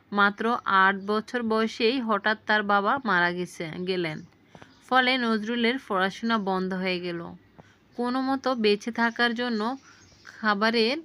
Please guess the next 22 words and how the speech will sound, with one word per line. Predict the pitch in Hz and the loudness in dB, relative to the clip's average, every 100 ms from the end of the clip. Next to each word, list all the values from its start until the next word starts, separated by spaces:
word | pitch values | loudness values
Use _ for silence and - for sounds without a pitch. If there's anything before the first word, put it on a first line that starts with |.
| - _ _ _ - 208 | -12 _ _ _ -6 0
দোকানে | 214 226 214 226 320 | 0 2 -2 -2 -4
কাজ | 208 196 185 | -2 -2 -4
করত। | - 196 185 - 170 180 180 - _ _ _ _ _ _ _ - - 214 | -4 -4 -4 -12 -12 -12 -16 -20 _ _ _ _ _ _ _ -20 -8 0
দশম | 226 226 285 | 0 2 -2
শ্রেণী | 269 - 262 269 | -4 -2 -2 -2
পর্যন্ত | 262 262 269 262 226 240 - | -2 -2 -2 -2 -2 -2 -2
পড়াশোনা | 202 202 190 226 233 | -2 -2 -4 -6 -4
করেই | - 220 208 233 269 | -2 2 2 0 -2
তাকে | 220 202 190 196 | -4 -4 -4 -4
আট-, | - 196 196 220 | -2 -2 -4 -6
উনিশশো | 220 226 226 262 | -4 -4 -4 -10
সতেরো | - 214 196 233 | -6 -6 -4 -6
সালে | 240 240 208 233 - - - - | -4 -2 -2 -4 -10 -20 -20 -16
সৈনিকের | - 208 202 202 247 | -2 0 0 -2 -6
কাজে | 240 240 214 269 | -2 -2 0 -2
যোগ | 202 190 180 | -2 -2 -2
দিতে | 190 180 | -6 -6
হয়। | 185 175 165 170 180 _ _ - - - _ _ - | -4 -4 -6 -8 -16 _ _ -20 -20 -20 _ _ -18
সৈনিক | - 233 233 269 - | 0 2 2 0 -2
থাকালীন | 262 254 262 254 247 | 0 2 2 0 -2
অবস্থাতেই | 262 214 208 240 226 214 | -2 -4 -4 -4 0 -2
তার | 240 214 190 214 | 0 2 4 4